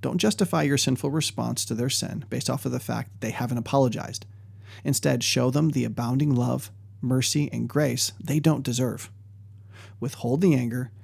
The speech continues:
and choose to love. There's no escaping it. If you want to live a gracious life, you must know what it means to love,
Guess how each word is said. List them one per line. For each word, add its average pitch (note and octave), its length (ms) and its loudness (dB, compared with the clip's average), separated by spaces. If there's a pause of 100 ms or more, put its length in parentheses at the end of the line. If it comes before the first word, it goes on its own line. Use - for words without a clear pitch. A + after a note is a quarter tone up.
(120)
and C3+ 140 4
choose - 280 -2
to - 100 -4
love. - 320 -8 (1900)
There's C3 160 4
no D3+ 100 10
escaping C#3 400 6
it. B2+ 220 2
If B2+ 160 -2
you C3+ 60 8
want C#3 240 6
to D3+ 100 2
live C#3 260 6
a B2+ 60 0
gracious B2+ 460 2
life, C3 360 -2
you C3 120 6
must B2 360 2
know B2 280 4
what E3 160 4
it - 80 -4
means A#2 320 0
to - 120 -6
love, A#2 380 -4